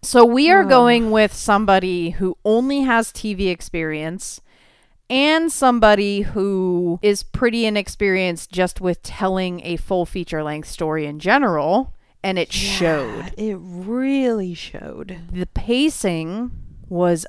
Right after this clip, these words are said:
Speaker 1: awful.
Speaker 2: Bleak.
Speaker 1: Every scene was just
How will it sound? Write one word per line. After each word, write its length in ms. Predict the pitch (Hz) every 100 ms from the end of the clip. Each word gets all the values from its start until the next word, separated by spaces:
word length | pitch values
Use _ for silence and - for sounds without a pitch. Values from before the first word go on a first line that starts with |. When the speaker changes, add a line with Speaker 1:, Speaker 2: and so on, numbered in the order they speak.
| - _ _
Speaker 1:
awful. 800 | 190 190 185 180 - 151 151 139
Speaker 2:
Bleak. 460 | 185 175 - - - -
Speaker 1:
Every 320 | 190 196 226
scene 400 | 220 - 185 202
was 220 | 220 185 - -
just 240 | 170 180